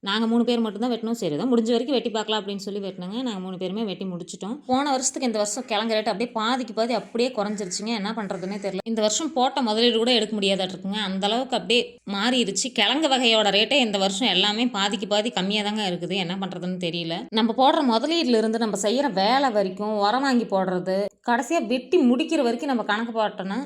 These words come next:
நம்ம போட்ட முதலீடு கூட எடுக்க முடியாதுங்க. இந்த வருஷம் அப்படி மாறிடுச்சு. விவசாயிகளோட நிலைமை இப்படி தாங்க போயிட்டு இருக்குது.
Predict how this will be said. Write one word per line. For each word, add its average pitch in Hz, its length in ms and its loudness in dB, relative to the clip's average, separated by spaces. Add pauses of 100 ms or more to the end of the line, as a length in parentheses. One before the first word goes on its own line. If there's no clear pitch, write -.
(160)
நம்ம 185 120 -2 (140)
போட்ட 254 320 -2 (160)
முதலீடு 277 420 2
கூட 269 180 2
எடுக்க 202 200 -4
முடியாதுங்க. 180 440 -2
இந்த 175 140 -4
வருஷம் 190 280 -4
அப்படி 262 380 -2 (100)
மாறிடுச்சு. 214 460 -2 (300)
விவசாயிகளோட 254 640 4
நிலைமை 240 280 4
இப்படி 202 200 -2
தாங்க 220 240 0
போயிட்டு 185 220 -2
இருக்குது. 156 260 -6